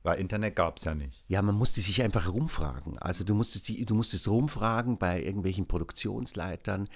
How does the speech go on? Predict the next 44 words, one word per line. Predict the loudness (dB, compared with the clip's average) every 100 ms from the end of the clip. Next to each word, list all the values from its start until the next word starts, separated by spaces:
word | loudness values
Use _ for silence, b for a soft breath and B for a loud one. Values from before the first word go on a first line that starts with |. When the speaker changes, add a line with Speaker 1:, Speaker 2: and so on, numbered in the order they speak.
| B B B
Speaker 2:
Ich | 0
hab | 0 0
einfach | -2 0 -2
das | -2 -2
Telefon | 0 -2 -2 -6 -4
in | -4
die | -4
Hand | -6 -8
genommen | -8 -6 -6 -6 -6
und | -6 -6 -2
hab, | -2 -2 B B
und | 0
es | 2 0
gab | -2 0
das | 0 0
Film- | -2 0 2 4 2
und | -2 -6
Fernseh-A | -4 -4 -4 -6 -6
B | -8 -8
C | -8 -8 -8
oder | -8 -8
irgendwie | -8 -8 -8 -6 -4
Speaker 1:
Mhm. | -4
Speaker 2:
so. | -4 -8
Das | -8 -6
war | -4 -4
so | -4
ein |
ro-, | -6 -6 -8 -8
rotes, | -8 -8 -10 -14
dickes | -14 -12 -14
Buch. | -8 -8 -8 -12
Speaker 1:
In | -6
der | -4
Schweiz? | -2 -2 -4 -10 -12
Speaker 2:
Ja, | -4 -2
da | 0
waren | 0 -2
auch | -2 -4
Schweizer | -4 -4 -4 -4
Adressen | -4 -4 -6 -6 -6
Speaker 1:
Aha, | -2 -2
Speaker 2:
drin. | -2 -4
Speaker 1:
okay. | -4 -6